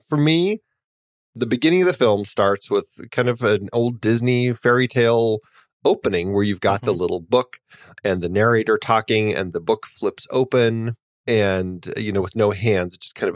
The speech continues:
Speaker 1: opens and zooms in on the words, and, and you hear this narrator talking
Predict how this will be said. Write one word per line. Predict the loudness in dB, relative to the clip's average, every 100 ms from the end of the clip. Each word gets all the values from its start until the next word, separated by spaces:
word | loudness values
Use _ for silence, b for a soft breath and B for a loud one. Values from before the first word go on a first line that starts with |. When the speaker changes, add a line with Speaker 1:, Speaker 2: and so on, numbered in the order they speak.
| -6
Speaker 1:
opens | -6 -6 -6
and | -8 -4
zooms | -4 -2 -4
in | -4
on | -6
the | -4
words, | 0 2 2 -2 -8
and, | -12 -12 -16 -20 -12
and | -8 -6
you | -4
hear | -4 -4
this | -6
narrator | -4 -2 -2 -4
talking | -6 -6 -4 -10